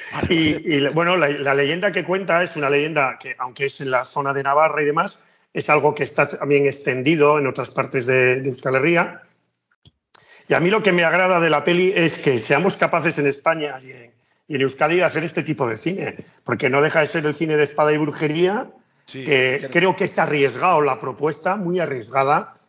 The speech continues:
Speaker 2: y yo
Speaker 1: Coño.
Speaker 2: creo personalmente que tanto los efectos especiales como la, la historia que cuenta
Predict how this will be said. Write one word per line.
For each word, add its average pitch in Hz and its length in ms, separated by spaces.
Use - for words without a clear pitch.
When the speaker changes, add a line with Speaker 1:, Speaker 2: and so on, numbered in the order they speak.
Speaker 2:
y 156 160
yo 123 80
Speaker 1:
Coño. 113 100
Speaker 2:
creo 143 240
personalmente 147 800
que - 560
tanto 135 280
los 123 160
efectos 147 360
especiales 147 680
como 131 280
la, 127 340
la 127 180
historia 147 400
que 143 160
cuenta 160 600